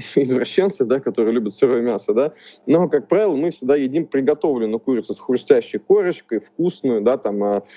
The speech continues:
доведенную до кондиции. То же самое с клиентом. То есть не надо, э, есть с-, сырого клиента,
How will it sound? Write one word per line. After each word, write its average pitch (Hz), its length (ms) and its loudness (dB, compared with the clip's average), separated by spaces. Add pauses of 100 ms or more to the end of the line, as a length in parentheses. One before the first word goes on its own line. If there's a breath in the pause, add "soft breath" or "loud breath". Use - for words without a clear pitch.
(240 loud breath)
доведенную 120 640 2
до 120 100 -2
кондиции. 123 520 -4
То - 140 2
же 156 80 2
самое 175 300 0
с - 80 -8
клиентом. 143 540 -2
То - 100 0
есть - 160 -4
не 127 80 2
надо, 165 260 0
э, 120 720 0
есть 131 420 -4
с-, - 320 -8
сырого 165 480 2
клиента, 147 640 -4